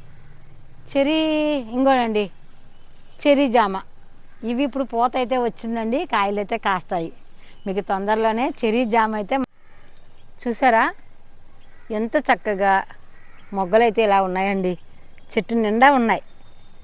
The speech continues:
ఇక మనకే ఈ పళ్ళు అయితే కాస్తాయి, చూడాలి మరి. ఇంకా దీని టేస్ట్ అయితే నేను ఎప్పుడూ చేయలేదండి, చూద్దాం.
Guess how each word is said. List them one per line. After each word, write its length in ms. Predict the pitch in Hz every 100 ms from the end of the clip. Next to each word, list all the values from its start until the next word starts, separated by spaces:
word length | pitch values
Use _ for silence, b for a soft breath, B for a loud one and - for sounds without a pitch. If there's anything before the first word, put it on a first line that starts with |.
| 180
ఇక 120 | 185 196
మనకే 320 | 190 185 202 247 330 220
ఈ 40 | 202 185
పళ్ళు 200 | 175 190
అయితే 180 | 185 240 -
కాస్తాయి, 440 | 180 185 240 175 - - b b b b - -
చూడాలి 400 | 208 196 202 196
మరి. 140 | 185 165 156
ఇంకా 160 | 156 - - - -
దీని 180 | 160 185 180
టేస్ట్ 240 | 196 - 214
అయితే 120 | 196 214
నేను 120 | 196 180
ఎప్పుడూ 180 | 202 202 214
చేయలేదండి, 600 | 180 196 190 185 180 247 349
చూద్దాం. 340 | 214 185 160